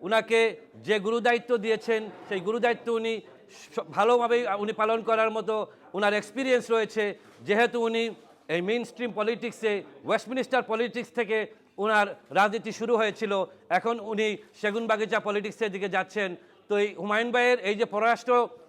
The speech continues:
নীতি, পররাষ্ট্র নীতি এবং পররাষ্ট্র বিষয়ে যে অভিজ্ঞতা রয়েছে ওয়েস্টমিনিস্টারের,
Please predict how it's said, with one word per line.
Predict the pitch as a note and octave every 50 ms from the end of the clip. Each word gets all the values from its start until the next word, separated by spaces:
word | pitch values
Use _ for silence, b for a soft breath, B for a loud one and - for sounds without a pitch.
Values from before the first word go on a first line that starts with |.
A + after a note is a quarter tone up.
| - - -
নীতি, | D#3 G#3+ G#3+ - A#3
পররাষ্ট্র | G3 F3+ A3+ A3+ A3 A3 - - B3+ B3 B3 B3 B3 F3+ B B B B
নীতি | C#3 F#3 A#3 A3 A#3 B3+ A3+
এবং | G3 F#3 A3 G#3 -
পররাষ্ট্র | - G#3 A3 A3+ A3 - B3
বিষয়ে | F#3+ A3 G3+ - B3+ A#3+ A3+
যে | G3 A3
অভিজ্ঞতা | G3+ F#3 G#3+ B3 G3+ B3+ G3+ B3 A#3
রয়েছে | A3+ A3+ G#3+ G#3+ A3 G#3+
ওয়েস্টমিনিস্টারের, | G3+ G#3+ - - G#3 A3+ A3 - - G#3+ G3 F#3 E3+